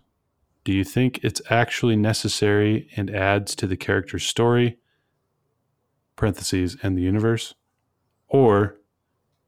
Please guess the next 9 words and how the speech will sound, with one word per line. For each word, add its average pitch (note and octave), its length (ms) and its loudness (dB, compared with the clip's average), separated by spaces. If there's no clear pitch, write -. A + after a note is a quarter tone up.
is F#2 220 -2
this G2+ 300 -2
just A2 360 0
Marvel G2+ 420 0
trying F#2+ 280 -4
to F#2+ 80 -2
make F2+ 280 -6
more F2+ 120 -4
money?" E2 340 -8